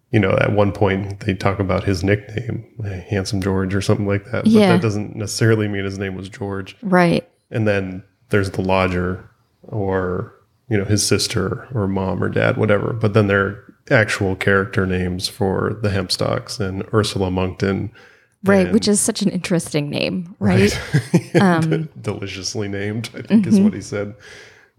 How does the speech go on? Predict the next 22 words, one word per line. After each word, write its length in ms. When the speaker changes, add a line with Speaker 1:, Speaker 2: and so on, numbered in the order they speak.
Speaker 1:
I 60
don't 140
even 160
remember 280
exactly 400
what 160
he 120
said 240
about 300
it, 120
right? 260
Which 340
you 140
would 240
imagine 400
I 80
might 340
remember 420
<laughs> 180
because 540
Speaker 2:
Mm-hmm. 100
Speaker 1:
it 40